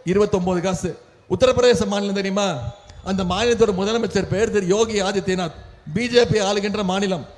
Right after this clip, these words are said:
அந்த மக்களும் ஜி எஸ் டி வரி கட்டுறாங்க. அவங்க ஒரு ரூபா கொடுத்தா ஒன்றிய அரசு திருப்பி அவங்க எவ்வளவு திருப்பி தராங்க? ஒரு ரூபாய்க்கு மூன்று ரூபா.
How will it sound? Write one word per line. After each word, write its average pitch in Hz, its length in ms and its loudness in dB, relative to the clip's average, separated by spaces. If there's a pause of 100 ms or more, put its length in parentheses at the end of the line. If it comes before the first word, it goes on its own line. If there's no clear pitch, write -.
(300)
அந்த 202 240 -2
மக்களும் 226 440 2
ஜி 226 100 -4
எஸ் 233 180 4
டி 214 80 4
வரி 208 140 4
கட்டுறாங்க. 196 500 -2 (360)
அவங்க 202 360 0
ஒரு 196 160 2
ரூபா 226 220 4
கொடுத்தா 208 560 0 (160)
ஒன்றிய 214 380 0
அரசு 190 260 -2
திருப்பி 208 240 0
அவங்க 202 160 0
எவ்வளவு 190 540 0 (220)
திருப்பி 196 280 -2
தராங்க? 185 460 -2 (360)
ஒரு 190 180 0
ரூபாய்க்கு 220 400 0
மூன்று 214 340 0
ரூபா. 196 240 2